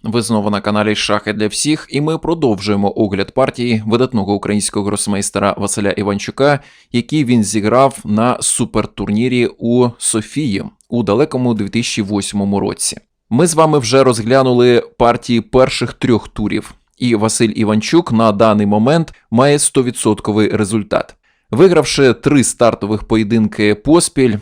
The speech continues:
Василь Михайлович готовий був розвинути успіх у четвертому турі, в якому протистояв білими фігурами молодому болгарському гросмейстеру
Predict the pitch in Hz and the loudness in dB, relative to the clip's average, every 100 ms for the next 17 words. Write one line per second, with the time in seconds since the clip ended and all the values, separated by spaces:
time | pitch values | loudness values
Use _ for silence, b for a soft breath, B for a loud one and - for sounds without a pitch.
0 | - 110 113 123 113 104 123 143 135 135 | -6 -4 -2 0 0 2 4 4 4 0
1 | - - 110 - 139 123 104 120 110 - | -2 -4 -4 2 2 2 0 -2 -4 -2
2 | 120 107 104 120 101 110 - 156 - - | -2 -2 -2 -2 -2 -4 -2 -4 -2 -2
3 | 135 - b b b 147 - 151 147 143 | -4 -4 b b b -4 -2 -4 2 4
4 | 104 107 110 107 101 101 87 - _ - | 4 0 0 -2 -4 -4 -6 -12 _ -8
5 | 98 110 139 165 156 156 113 110 - 110 | -4 0 2 4 2 0 -4 -4 -2 2
6 | 110 98 113 104 104 98 110 131 143 135 | 2 0 0 2 0 -2 -2 2 2 2
7 | 131 123 b b 113 110 120 135 135 113 | 0 -2 b b 0 2 4 4 4 2
8 | 117 104 101 101 - 101 98 110 - 123 | 2 2 0 0 -4 -4 -2 -4 -2 -2
9 | 135 - 127 127 | -2 0 2 2